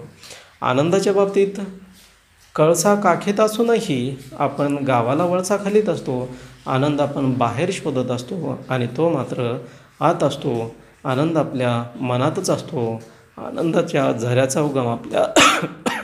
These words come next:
<coughs> अंतरंगात असतो," असं त्यांनी सांगितलेलं आहे.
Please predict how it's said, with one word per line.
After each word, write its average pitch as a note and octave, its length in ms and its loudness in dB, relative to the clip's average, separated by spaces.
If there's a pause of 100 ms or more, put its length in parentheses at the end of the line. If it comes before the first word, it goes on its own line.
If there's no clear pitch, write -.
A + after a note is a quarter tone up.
(880)
<coughs> F#3 100 -2
अंतरंगात C#3 680 -2
असतो," B2+ 440 -4 (340)
असं C#3+ 260 -2
त्यांनी D#3+ 160 -8
सांगितलेलं A#2 480 -6
आहे. - 220 -16